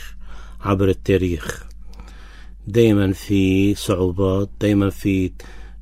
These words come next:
هجرة وتهجير، دايمًا في، آه، آه، مقاومة لأوضاع، آه، آه،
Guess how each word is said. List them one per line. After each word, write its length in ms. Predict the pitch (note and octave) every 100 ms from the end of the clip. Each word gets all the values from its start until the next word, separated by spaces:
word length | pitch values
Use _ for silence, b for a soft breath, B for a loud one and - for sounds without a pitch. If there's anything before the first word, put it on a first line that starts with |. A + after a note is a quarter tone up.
| -
هجرة 380 | B2 A2 G2
وتهجير، 920 | F#2 F#2 G#2 E2 F2 F#2+ G2+ G2 G2 - B B B B B -
دايمًا 360 | A2 G#2+ G2
في، 720 | F#2+ - G2 F#2 F#2 F#2 F#2 F#2 F#3+
آه، 760 | G#3+ G2+ G2 F2+ F2+ F2 F2 - b b b b b -
آه، 300 | D#3 G2+ F#2 F#2
مقاومة 920 | B2 B2 B2+ A2+ G#2+ G#2+ G#2+ G#2+ G#2
لأوضاع، 920 | F#2+ G#2 G#2+ G2 F#2+ A2 G#2 G2+ G#2 - B B B B B G#3+
آه، 600 | C3+ G2+ G2 G2 F#2+ F#2 - - b b b b G3
آه، 320 | D3+ G#2+ G#2